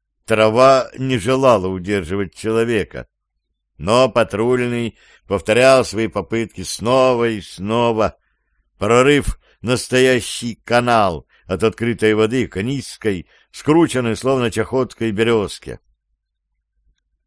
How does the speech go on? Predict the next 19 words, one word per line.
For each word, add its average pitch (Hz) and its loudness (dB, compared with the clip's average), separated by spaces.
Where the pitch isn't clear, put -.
Оставалось 156 4
всего 156 0
ничего, 120 -6
метра 120 0
три, 101 -8
когда 110 2
Станислав, 110 0
закинув 95 -6
ногу 110 0
в 98 -4
очередной 92 -2
раз, 131 0
не 156 -2
почувствовал, 131 -2
как 101 0
она 110 2
медленно 156 -2
уходит 143 -2
вниз. 139 -8